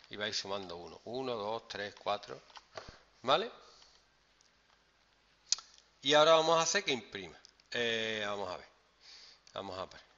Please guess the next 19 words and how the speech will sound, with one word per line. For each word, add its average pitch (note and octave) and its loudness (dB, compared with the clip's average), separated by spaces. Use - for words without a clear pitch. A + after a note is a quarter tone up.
print F3 -2
F, - -6
¿vale? D#3 -2
Y A#2 -2
vamos B2+ 2
a B2+ 0
poner, F2 -8
hay A2 -8
que G#2+ -10
ponemos G2 -6
en F#2+ -6
el F2+ -12
print D#2 -16
F, - -16
vamos F2+ -10
a - -16
poner - -12
N F#3+ 8
más, A2+ 0